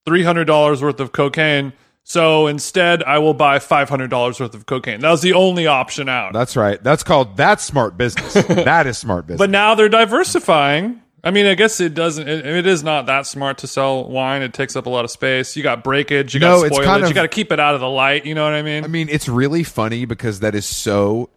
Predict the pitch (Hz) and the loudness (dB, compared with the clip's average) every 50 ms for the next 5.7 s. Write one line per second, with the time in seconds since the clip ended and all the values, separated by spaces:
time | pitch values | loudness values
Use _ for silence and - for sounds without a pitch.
0 | 92 90 90 - 113 107 104 - - 113 113 117 - - - 95 95 98 104 107 | -20 -18 -10 -6 -6 -6 -6 -6 -8 -8 -6 -6 -6 -8 -6 -6 -6 -6 -6 -10
1 | - - - 98 92 90 92 101 107 113 104 - 160 160 110 107 - - 98 - | -14 -10 -8 -6 -6 -4 -4 -4 -4 -6 -6 -6 -4 -4 -4 -2 -2 -2 0 0
2 | 170 156 123 110 101 98 92 - 113 98 101 113 - - - - - - _ _ | -2 -2 -2 -6 -8 -12 -8 -6 -4 -4 -4 -4 -6 -12 -14 -14 -14 -18 _ _
3 | _ _ _ - 120 123 107 107 131 135 131 - - 139 127 127 127 123 117 110 | _ _ _ -4 -4 -2 -2 -2 -6 -6 -6 -8 -8 -10 -8 -8 -8 -6 -8 -8
4 | 98 90 87 95 95 95 101 101 107 - 101 101 98 92 82 80 87 90 98 131 | -8 -8 -6 -4 -2 -2 -2 -2 -4 -8 -4 -4 -2 -4 -2 -4 -6 -4 -4 -6
5 | - _ _ _ - 110 104 139 139 120 104 120 _ _ | -6 _ _ _ -14 -2 0 2 2 2 0 -2 _ _